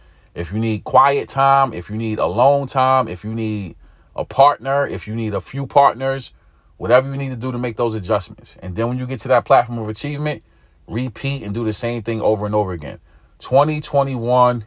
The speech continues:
and beyond is about execution. Your government, wherever you live, is gonna be the same. The pandemic, I'm sure, we're, we're not even, uh, halfway through this thing yet, right? I say all that to say this.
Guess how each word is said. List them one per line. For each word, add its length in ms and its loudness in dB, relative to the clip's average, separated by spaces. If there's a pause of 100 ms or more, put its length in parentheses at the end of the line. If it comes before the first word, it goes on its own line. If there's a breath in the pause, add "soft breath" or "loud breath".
(100)
and 160 -6
beyond 640 2
is 160 -6
about 340 0
execution. 880 -4 (640)
Your 200 -4
government, 580 4
wherever 340 4
you 160 -2
live, 320 6
is 120 -4
gonna 180 0
be 120 -2
the 60 -4
same. 480 -4 (540)
The 60 -14
pandemic, 680 0
I'm 120 0
sure, 560 6
we're, 240 -2
we're 240 -4
not 200 2
even, 380 -4 (580)
uh, 360 2
halfway 500 2
through 200 -6
this 180 -2
thing 240 -4
yet, 240 -4
right? 260 2 (1040)
I 140 2
say 200 4
all 180 8
that 160 2
to 80 -8
say 220 -4
this. 420 -6